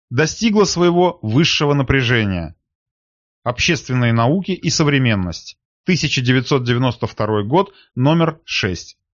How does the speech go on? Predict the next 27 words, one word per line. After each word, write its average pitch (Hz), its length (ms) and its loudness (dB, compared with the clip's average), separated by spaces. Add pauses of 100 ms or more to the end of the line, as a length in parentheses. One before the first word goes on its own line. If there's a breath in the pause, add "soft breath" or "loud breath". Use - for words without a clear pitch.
(260)
Тысяча 131 320 -2
девятьсот 123 460 0
девяносто 113 480 -2
третий, 175 720 -2
номер 131 420 2
один. 98 420 -6 (1400)
Накал 135 400 2
противостояния 180 920 2
лишь 190 300 2
усиливался 175 800 2
тем 123 260 -2
фактом, 120 560 -2 (300)
что 156 520 0
в - 120 -20
то 180 160 4
же 143 120 2
время 147 360 2
пример 147 400 2
Советской 143 480 0
России 214 420 0
был 175 320 2
очень 220 320 0
притягательным 170 800 2
на 143 140 4
Западе 175 540 2 (200 soft breath)
как 220 200 0
альтернатива 180 840 0